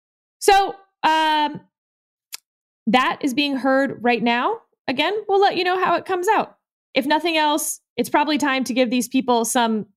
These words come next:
certainty in terms of their status and not leaving them in limbo. This guy applied in twenty fourteen.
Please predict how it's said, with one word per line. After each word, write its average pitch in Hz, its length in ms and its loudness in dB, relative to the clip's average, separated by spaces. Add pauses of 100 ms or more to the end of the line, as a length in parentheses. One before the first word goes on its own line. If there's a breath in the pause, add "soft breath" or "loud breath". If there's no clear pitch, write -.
(220)
certainty 320 720 0
in 220 80 -2
terms 247 220 0
of 233 100 0
their 220 120 2
status 247 560 0
and 220 100 0
not 220 180 2
leaving 240 240 2
them 226 100 2
in 214 80 0
limbo. 233 340 2
This 233 140 -2
guy 226 140 2
applied 226 400 -2
in 214 100 -4
twenty 240 460 -2
fourteen. 254 760 0